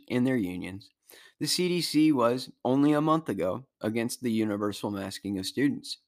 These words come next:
Now they have completely turned around and are recommending all children, vaccinated or not, be masked.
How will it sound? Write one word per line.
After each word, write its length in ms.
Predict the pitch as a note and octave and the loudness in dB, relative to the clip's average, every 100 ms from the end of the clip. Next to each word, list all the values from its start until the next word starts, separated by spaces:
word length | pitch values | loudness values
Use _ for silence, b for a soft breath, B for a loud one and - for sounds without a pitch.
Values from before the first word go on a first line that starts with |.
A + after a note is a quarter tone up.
| B B B - | B B B -2
Now 300 | B2 C3 C3+ | 4 4 4
they 160 | B2+ A2+ | 2 0
have 160 | G#2+ | -2
completely 540 | - A2+ E3 D#3+ - F#2+ | -6 -4 0 0 0 -6
turned 240 | A2+ F#2+ | -6 -6
around 460 | E2+ F#2 C#3 D3+ D3 | -4 0 0 -2 -4
and 100 | A#2 | 0
are 120 | C3+ A2+ | 2 2
recommending 580 | G#2+ G#2+ G#2+ G#2 G#2 - | 0 -4 -4 -4 -6 2
all 160 | C#3 C3 | 4 4
children, 440 | - A#2+ A2+ G#2+ | 2 -2 -2 -2
vaccinated 580 | A2 G#2+ - G#2+ G#2 G2+ | -2 -4 -6 -6 -4 -4
or 160 | G2+ F#2+ | -4 2
not, 260 | D3+ D#3+ - _ C3 | 4 4 0 _ -2
be 100 | C3 | -2
masked. 560 | F2 B1 - - _ | -2 -6 -12 -18 _